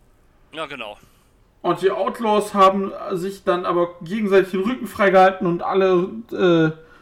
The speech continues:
Speaker 2: alle weggedrängt und, äh, so endete auch dieses Segment.
Speaker 1: Korrekt. Dann
Speaker 2: Dann wurde in den, äh, Backstage geschaltet.
Speaker 1: Genau.
Speaker 2: Und wir sehen, wie die Stooges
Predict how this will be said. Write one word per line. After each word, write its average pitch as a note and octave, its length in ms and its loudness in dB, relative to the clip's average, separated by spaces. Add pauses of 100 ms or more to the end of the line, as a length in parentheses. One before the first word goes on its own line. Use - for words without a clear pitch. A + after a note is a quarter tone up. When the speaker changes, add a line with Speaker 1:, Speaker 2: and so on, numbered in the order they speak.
(400)
Speaker 2:
alle F#3+ 280 2
weggedrängt G3+ 720 -2
und, E3 320 -2
äh, F3+ 280 -2
so F#3+ 160 2
endete F#3+ 400 -2
auch F#3 160 -6
dieses A#3+ 460 -8
Segment. G3 680 -2 (560)
Speaker 1:
Korrekt. B2 240 -20 (380)
Dann - 100 -10
Speaker 2:
Dann D#4 180 8 (120)
wurde F4 340 8
in G3 100 2
den, F#3+ 220 8
äh, G3 140 2
Backstage F#3+ 580 4
geschaltet. E3+ 720 2
Speaker 1:
Genau. A#2+ 200 -12 (1080)
Speaker 2:
Und B3 160 -2
wir B3+ 100 2
sehen, C#4+ 200 2
wie B3+ 80 4
die F#3 120 6
Stooges B3 840 -2